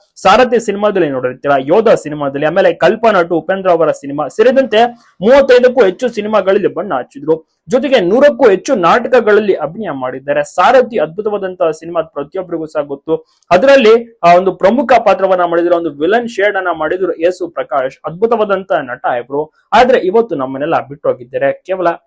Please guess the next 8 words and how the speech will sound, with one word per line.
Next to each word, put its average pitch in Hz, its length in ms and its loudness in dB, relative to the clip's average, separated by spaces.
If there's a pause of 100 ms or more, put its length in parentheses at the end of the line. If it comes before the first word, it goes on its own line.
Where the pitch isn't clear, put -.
ಐವತ್ತ, 165 360 -4 (540)
ಆ, 139 300 2
ಐದು 220 240 0 (260)
ವರ್ಷ 151 240 0
ಆಸುಪಾಸು 147 640 -4
ವಯಸ್ಸಾಗಿತ್ತು. 135 600 -6
ಈ 139 60 -6
ಮೂಲಕವನ್ನ 156 440 -4